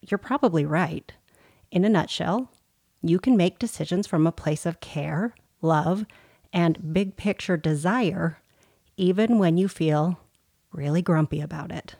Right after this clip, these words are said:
A pissy pants decision is one that you make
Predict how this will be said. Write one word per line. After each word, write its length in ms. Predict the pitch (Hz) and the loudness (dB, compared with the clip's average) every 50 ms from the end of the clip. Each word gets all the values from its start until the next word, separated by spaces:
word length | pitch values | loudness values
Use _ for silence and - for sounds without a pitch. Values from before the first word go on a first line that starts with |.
| _ _ _ _ _ _ _ _ _ _ _ _ _ _ - | _ _ _ _ _ _ _ _ _ _ _ _ _ _ -6
A 80 | 175 | -6
pissy 420 | - - 143 202 226 - 262 240 202 | -6 -4 -4 -4 -4 -2 -2 -4 -2
pants 300 | 185 196 185 - - - | 0 0 0 -2 -2 -4
decision 720 | - 160 143 - - 165 - - 185 196 220 247 254 240 - _ _ _ _ _ - | -4 -6 -4 -4 -6 -6 -6 -4 -2 0 0 0 0 -2 -6 _ _ _ _ _ -2
is 180 | 190 185 180 | -2 -2 0
one 300 | 190 185 180 185 180 196 | 0 0 2 4 4 4
that 160 | 220 240 - | 2 2 2
you 80 | - 269 | 2 2
make 360 | 240 185 147 147 156 - - | 4 4 4 2 0 -2 -8